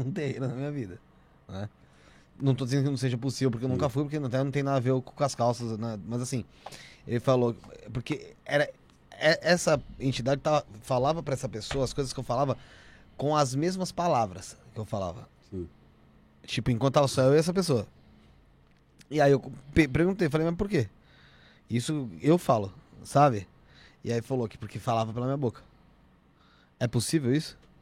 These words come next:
Speaker 2: Então, se não for invenção, eu acredito no seguinte. É, eu já vivenciei isso também. Um exemplo, você, é, não sei se eu entendi a, a pergunta, tá?
Speaker 1: Uhum.
Speaker 2: A sua espiritualidade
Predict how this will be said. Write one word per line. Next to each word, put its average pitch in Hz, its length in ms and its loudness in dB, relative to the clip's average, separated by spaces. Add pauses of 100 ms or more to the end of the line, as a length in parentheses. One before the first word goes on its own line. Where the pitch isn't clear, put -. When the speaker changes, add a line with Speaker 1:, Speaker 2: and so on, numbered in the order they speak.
(200)
Speaker 2:
Então, 76 160 -16 (460)
se - 120 -10
não 131 140 0
for 101 480 2 (640)
invenção, 92 680 0
eu 101 120 2
acredito 110 440 0
no 120 80 2
seguinte. 101 580 -4 (720)
É, 90 580 2 (560)
eu 90 100 -4
já 101 100 -2
vivenciei 117 580 0
isso 120 360 0
também. 101 340 2 (720)
Um 95 80 -2
exemplo, 95 460 0 (320)
você, 127 760 0 (580)
é, 92 500 -2 (160)
não 90 80 -14
sei - 160 -6
se 127 100 -4
eu 123 40 0
entendi 120 320 0
a, 110 180 4
a 95 40 -4
pergunta, 92 480 -2
tá? 107 220 0 (320)
Speaker 1:
Uhum. 107 260 -8
Speaker 2:
A 90 100 -4
sua 151 280 0
espiritualidade 110 920 0